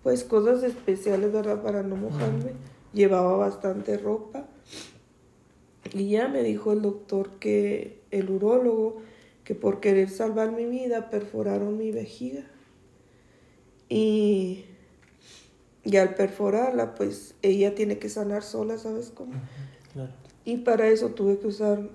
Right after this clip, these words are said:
Speaker 1: pues, mucho tiempo pañal y sonda. Entonces,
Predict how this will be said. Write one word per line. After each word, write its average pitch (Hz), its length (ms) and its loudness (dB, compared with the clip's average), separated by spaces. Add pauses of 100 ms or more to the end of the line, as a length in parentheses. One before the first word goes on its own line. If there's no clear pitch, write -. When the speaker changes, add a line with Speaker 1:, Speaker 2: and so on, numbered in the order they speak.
(300)
Speaker 1:
pues, 214 120 -2
mucho 214 360 -4
tiempo 202 360 -4
pañal 190 680 -8
y 208 120 -12
sonda. 226 440 -12 (2750)
Entonces, 214 1300 -4